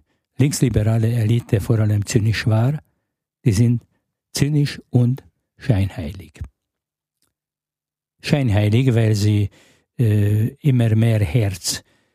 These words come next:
äh, für eine Tradition entdecken, diese christlich-nationale Ungarn, was sie selber nie erlebten, was nicht ihre eigene Ideologie ist, sondern eine Anle-, Ausleihe.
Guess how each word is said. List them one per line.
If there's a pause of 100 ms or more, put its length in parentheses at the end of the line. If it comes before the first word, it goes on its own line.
(180)
äh,
für
eine
Tradition
entdecken, (640)
diese
christlich-nationale
Ungarn, (880)
was
sie
selber
nie
erlebten, (600)
was
nicht
ihre
eigene
Ideologie
ist,
sondern
eine
Anle-, (200)
Ausleihe.